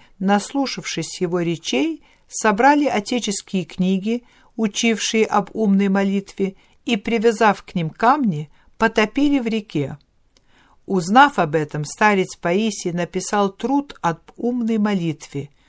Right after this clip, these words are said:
в котором он доказывал святость и правильность Иисусовой молитвы ссылками на многочисленные свидетельства отцов церкви. "Да будет известно, — пишет старец, —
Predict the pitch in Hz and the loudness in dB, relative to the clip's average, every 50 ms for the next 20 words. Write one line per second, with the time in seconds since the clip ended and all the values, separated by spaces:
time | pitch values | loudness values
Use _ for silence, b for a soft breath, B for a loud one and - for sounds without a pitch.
0 | _ _ - - - - 220 220 - 285 277 254 214 190 170 - - 196 185 180 | _ _ -20 -10 -2 -2 -2 0 0 2 2 2 2 2 0 -2 -2 -2 -2 0
1 | 170 196 196 196 - 269 269 240 220 185 175 175 165 - - - 208 240 233 220 | 0 -2 -2 2 4 2 2 2 2 -4 -4 -4 -4 -4 -6 -2 2 2 2 2
2 | 208 - 156 147 - - - - 214 196 - - - 240 277 294 294 277 269 254 | 0 -4 -10 -10 -10 -12 -12 -10 -10 -10 -8 -2 2 4 4 4 4 0 -2 -4
3 | 247 247 247 233 - - - 185 208 202 190 185 - - 226 208 196 - 185 165 | -4 -4 -4 -4 -6 -10 -10 -4 -2 -2 -2 -2 -2 -4 -6 -6 -4 -4 -4 -4
4 | 165 160 151 156 151 160 190 247 277 277 - - 156 151 143 147 B B B B | -4 -4 -2 -4 -4 -4 -4 -4 -4 -4 -6 -8 -6 -6 -6 -6 B B B B
5 | B B B B B B B - - - - - 302 311 311 285 285 - 196 175 | B B B B B B B -4 -2 0 2 4 4 4 4 4 2 0 -4 -4
6 | 165 156 147 - 165 175 196 202 196 202 208 190 202 196 196 - - 285 302 285 | -2 -4 -4 -4 -2 0 2 4 4 4 4 4 2 0 0 0 0 0 0 0
7 | - - - 254 233 233 226 214 202 202 - - 180 151 160 202 220 214 - 208 | -2 -4 -4 -2 0 2 2 0 0 -2 -4 -6 -6 -4 -2 -2 -2 -2 -4 -8
8 | 196 - - - - 190 - - 165 - - - 190 185 185 - - - - 156 | -10 -10 -10 -6 -6 -6 -4 -4 -8 -8 -6 -6 -4 -4 -6 -6 -10 -6 -4 -4
9 | 143 143 - - - 123 127 143 _ _ _ _ _ _ _ b b b b b | -4 -4 -10 -16 -14 -14 -14 -14 _ _ _ _ _ _ _ b b b b b
10 | b b b b b - 175 220 214 226 302 302 302 294 - 311 285 277 247 226 | b b b b b -2 0 2 4 4 4 2 2 2 2 2 0 0 2 4
11 | 277 254 220 - - - 156 143 143 - 170 156 - 151 143 - - - - 180 | 4 4 4 4 0 -4 -6 -6 -6 -6 -6 -6 -6 -8 -12 -10 -10 -6 0 2
12 | 165 151 139 139 127 - - - - - | 2 2 2 -2 -6 -10 -12 -14 -14 -14